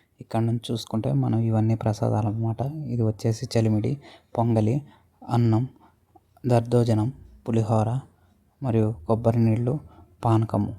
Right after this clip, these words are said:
అంతేకాదు, దీని ముందు యాపిల్ పళ్ళు, దానిమ్మ పళ్ళు ఉన్నాయి. వీటితో పాటు పూర్ణాలు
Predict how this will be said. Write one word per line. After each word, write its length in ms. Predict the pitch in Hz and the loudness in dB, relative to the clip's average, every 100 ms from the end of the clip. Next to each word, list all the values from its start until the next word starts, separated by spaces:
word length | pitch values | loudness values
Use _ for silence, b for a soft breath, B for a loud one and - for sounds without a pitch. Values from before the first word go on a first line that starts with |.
| - _ b b b b - | -16 _ b b b b -10
అంతేకాదు, 520 | 120 113 113 104 127 165 135 | -2 0 2 0 0 0 0
దీని 180 | 120 113 | 2 4
ముందు 180 | 113 110 110 110 | 4 4 4 4
యాపిల్ 320 | 107 113 110 | 2 0 2
పళ్ళు, 220 | 113 110 120 123 | 2 2 2 2
దానిమ్మ 320 | 110 117 120 113 | 2 4 0 2
పళ్ళు 240 | 107 107 117 110 | 2 2 0 2
ఉన్నాయి. 340 | 104 104 120 143 - - - B - _ | 0 0 -2 -4 -12 -20 -20 B -20 _
వీటితో 320 | 117 110 117 | -6 0 0
పాటు 280 | 110 110 131 127 | 2 2 0 0
పూర్ణాలు 420 | 120 113 117 117 | 4 6 6 4